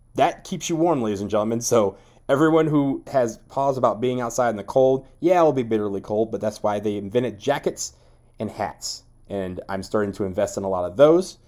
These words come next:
and we will have them ready for February second. So Saint Paul, get ready. Allianz Field is going to be the center of the American soccer world on February second, Groundhog Day. If someone wants to bring Punxsutawney Phil to the game, I got his ticket. But it'll be great to see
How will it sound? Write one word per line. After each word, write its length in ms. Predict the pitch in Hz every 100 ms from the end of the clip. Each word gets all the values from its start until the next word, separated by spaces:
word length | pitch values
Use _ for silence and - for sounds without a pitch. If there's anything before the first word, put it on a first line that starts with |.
| _ _ _ -
and 120 | 117
we 80 | 165
will 100 | 165
have 200 | 170 170
them 140 | 170
ready 180 | 175 147
for 160 | - 110
February 320 | 110 104 98
second. 320 | 120 104 95
So 140 | 110
Saint 280 | 101 135 131
Paul, 300 | - 139 139
get 260 | 113 123 110
ready. 440 | 117 120 123 120 _
Allianz 400 | 113 123 123 113
Field 280 | - 117 110
is 120 | 98
going 260 | 95 107 107
to 100 | 104
be 220 | 104 107
the 120 | 101
center 460 | - 120 110 107 - - _
of 140 | 104 101
the 80 | 98
American 480 | 95 110 110 101
soccer 380 | 92 123 110 113
world 360 | 98 113 110 101
on 120 | 95
February 440 | 92 123 104 98 92
second, 480 | - 120 123 110 -
Groundhog 540 | 131 131 120 123 107
Day. 340 | 120 117 113 _ _ _ _ _
If 220 | 104 87
someone 360 | - 139 131 135
wants 160 | 131 123
to 60 |
bring 220 | 110 127
Punxsutawney 520 | 123 139 - 139 127 120
Phil 260 | 143 143
to 100 | 143
the 60 | 127
game, 340 | 139 143 143 - _ _ _ -
I 120 | 107
got 200 | 110 104
his 140 | 98
ticket. 320 | - 98 - - _ _ _ _ _ _ -
But 140 | 117
it'll 180 | 113 110
be 140 | 110
great 240 | 98 107 101
to 80 | 101
see 480 | - 107 98 95